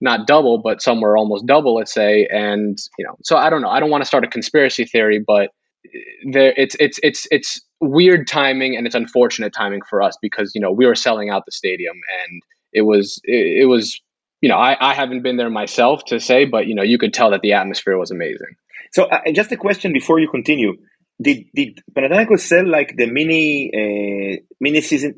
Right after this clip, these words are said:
Speaker 2: like, mini European tickets for all three games for the big one, and then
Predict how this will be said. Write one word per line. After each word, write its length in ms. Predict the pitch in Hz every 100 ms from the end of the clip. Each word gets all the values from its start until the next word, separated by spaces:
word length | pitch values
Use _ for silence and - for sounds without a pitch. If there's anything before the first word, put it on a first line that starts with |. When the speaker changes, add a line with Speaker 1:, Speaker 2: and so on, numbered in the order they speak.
| 110
Speaker 2:
like, 120 | - 120
mini 200 | 139 143
European 440 | 135 123 139 123
tickets 320 | 156 160 165
for 220 | - 113 101
all 160 | - 127
three 220 | - 123
games 380 | 110 127 190 - _ _ _ -
for 140 | 127
the 100 | 110
big 300 | 92 139 147
one, 260 | 185 202 190
and 180 | 113 104
then 420 | 135 165 180 175